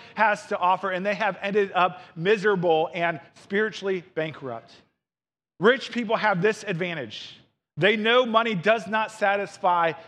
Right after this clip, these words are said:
the deepest longings of their souls. Hopefully, they will find out that only God does. Happy, rich Christians no longer use God to get money.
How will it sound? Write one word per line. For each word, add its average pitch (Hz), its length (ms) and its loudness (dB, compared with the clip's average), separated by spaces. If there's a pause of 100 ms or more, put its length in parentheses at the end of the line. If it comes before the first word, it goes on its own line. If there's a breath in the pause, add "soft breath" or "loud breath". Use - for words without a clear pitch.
the 175 120 2
deepest 214 520 -2
longings 190 480 0
of 160 240 0
their 156 160 -2
souls. 113 640 -14 (1000)
Hopefully, 165 680 0 (640)
they 143 140 0
will 151 140 -4
find 156 320 -4
out 139 240 -2
that 139 180 -4
only 147 300 -8
God 120 440 -6 (220)
does. 104 460 -18 (1120)
Happy, 202 640 -4
rich 175 360 -4 (100)
Christians - 800 -14 (720)
no 202 360 2
longer 202 420 0
use 180 380 -6
God 170 360 -2
to 170 100 -10
get 160 220 -8
money. 120 340 -10